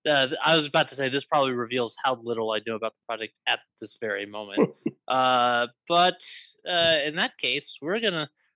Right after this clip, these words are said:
Speaker 1: we're just gonna come swinging out the gates. Uh, we'll go with, uh, Walter versus Samoa Joe.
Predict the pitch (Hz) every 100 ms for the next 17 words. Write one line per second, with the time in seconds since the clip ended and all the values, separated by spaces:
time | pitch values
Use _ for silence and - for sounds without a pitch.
0 | _ 170 214 - 143 127 - 151 143 135
1 | 123 - 139 147 123 120 - - 143 143
2 | - - - 123 120 117 113 123 131 147
3 | 131 127 - _ _ _ _ _ _ _
4 | 110 110 113 117 123 123 117 120 110 -
5 | 113 113 - 117 117 113 104 113 101